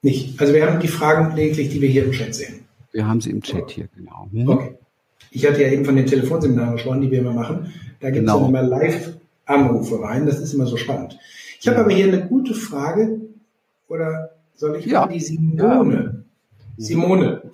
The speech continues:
Speaker 1: nach sieben Jahren ist in mir der Mut, das Gefühl und die Überzeugung gereift,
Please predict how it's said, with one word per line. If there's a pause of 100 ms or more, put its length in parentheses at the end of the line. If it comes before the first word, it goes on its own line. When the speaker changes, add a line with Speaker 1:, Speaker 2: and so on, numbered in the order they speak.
(320)
Speaker 1:
nach
sieben
Jahren
ist
in
mir
der
Mut,
das
Gefühl
und
die
Überzeugung
gereift,